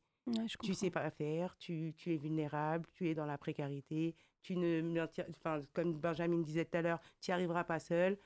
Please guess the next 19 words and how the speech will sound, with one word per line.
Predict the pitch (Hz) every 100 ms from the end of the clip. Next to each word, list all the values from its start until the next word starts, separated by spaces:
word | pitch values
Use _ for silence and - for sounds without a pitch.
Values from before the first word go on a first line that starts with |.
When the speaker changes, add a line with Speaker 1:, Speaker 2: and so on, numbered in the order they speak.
| -
Speaker 1:
Mhm. | 196 185 185
Speaker 2:
Mais, | 196 208
mais | 196 190
de | 180
l'autre | 175
côté, | 180 202 240
on | 220
te | 180
demande | 175 170 180 208 180
de | 160
trouver | - 190 190
un | 185
équilibre, | 170 - 160 190 190 151 160
euh, | 156
Speaker 1:
Ouais, | 208 196
d'être | 190 -
à | 185
la |
Speaker 2:
dans | 175